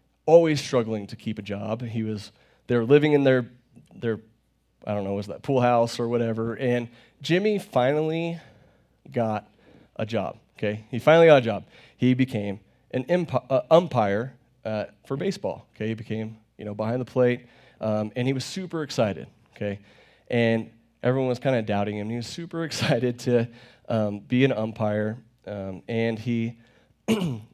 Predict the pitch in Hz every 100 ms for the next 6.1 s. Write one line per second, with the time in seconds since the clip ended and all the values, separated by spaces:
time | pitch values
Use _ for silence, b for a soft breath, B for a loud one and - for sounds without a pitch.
0 | _ _ _ 120 117 113 127 - _ _
1 | _ _ - 113 95 - 120 135 135 117
2 | 107 - 107 107 104 107 101 98 b b
3 | b b 104 95 110 113 117 110 107 107
4 | 117 - - 101 101 101 - 95 98 b
5 | b _ 107 104 - - 117 117 123 127
6 | -